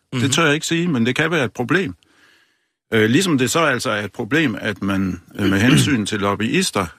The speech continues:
Speaker 2: øh, sådan set kun kører det sammen med en af organisationerne.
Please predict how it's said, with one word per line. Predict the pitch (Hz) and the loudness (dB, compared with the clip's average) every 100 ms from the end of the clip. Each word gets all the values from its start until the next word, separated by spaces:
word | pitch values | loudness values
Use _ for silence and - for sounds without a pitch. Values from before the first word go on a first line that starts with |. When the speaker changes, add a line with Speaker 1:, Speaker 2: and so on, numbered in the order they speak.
| - | -2
Speaker 2:
øh, | 113 104 101 87 - | 2 2 0 -4 -6
sådan | - 147 151 | -2 2 2
set | 156 131 - | 4 2 2
kun | 139 147 | 2 2
kører | 151 151 | 2 2
det | 156 - | 2 0
sammen | 131 131 | 0 0
med | 98 | -2
en | 156 175 78 - _ _ - | -2 -2 -2 -10 _ _ -8
af | 101 | -4
organisationerne. | 95 87 95 85 - - 151 143 - | -2 -2 -4 -4 -6 -2 -2 -2 -8